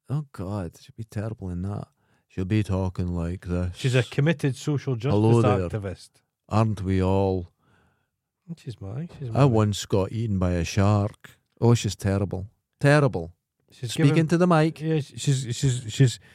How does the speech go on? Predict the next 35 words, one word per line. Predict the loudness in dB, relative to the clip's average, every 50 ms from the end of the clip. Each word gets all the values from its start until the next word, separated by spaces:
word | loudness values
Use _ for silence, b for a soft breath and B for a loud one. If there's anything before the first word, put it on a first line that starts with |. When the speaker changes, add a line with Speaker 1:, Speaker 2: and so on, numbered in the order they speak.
| b b b b b b
Speaker 2:
she's | 2 2 4 4 2
given | 0 -2 2 2 4 4 6
birth | 6 4 4 2 0
to | -6
two | -2 2 2 2
kids | 2 4 2 2 2 0 -2 -2
with | -2 0 2
her, | 2 2 2 2 2
eh, | 2 2 2 0 -2 -6 -8 -6
her | -4 -4 -2 -4 -6 -6 -2
wife. | -2 0 -2 -2 -6 -6 -4
Her | -2 0
and | 0 0
her | 0
wife | 0 0 -2 -2 -4
have | -6 -6
had | -6 -6 -6
two | -6 -6 -4
bairns. | -4 -6 -6 -8 -8 -10 -10 -4 -2
Speaker 1:
That's | 0 0 0 0 0
wonderful, | 0 0 2 0 0 -2 -2 -2 -2
but | -2 -2 -4
she | -2 -4
still | -2 0 0 0
can't | 0 2 0 0
act. | 2 2 0 0 0 -2 -4 -2
Speaker 2:
I | 2 2 2
think | 2 0
she | -2 -4 -2
comes | 0 0 0 0 -2
from | -6 -6 -4
a | -2
lot | -2 -2 -2 -2
of | -2
money. | -2 -2 -2 -2